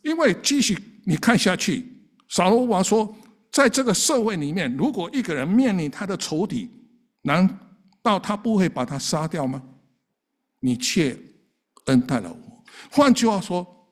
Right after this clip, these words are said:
大卫是以德报怨，感动了扫罗王，以德报怨。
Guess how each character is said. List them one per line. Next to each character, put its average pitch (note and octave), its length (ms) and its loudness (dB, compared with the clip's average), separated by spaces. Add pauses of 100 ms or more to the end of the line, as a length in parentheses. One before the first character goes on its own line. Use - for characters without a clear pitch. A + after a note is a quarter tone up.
(180)
大 A3+ 220 2
卫 G3 420 2 (220)
是 F#3+ 280 0 (140)
以 A#2 240 -4
德 A2+ 320 -4
报 A#2 500 -6
怨， A2 320 -2 (1700)
感 G2+ 240 -6
动 G2+ 220 -8
了 - 220 -12 (920)
扫 - 340 -12
罗 E2 140 -16
王， - 160 -20 (1300)
以 D3 260 0
德 C3+ 240 -2
报 C3+ 400 -4
怨。 G#2 200 -4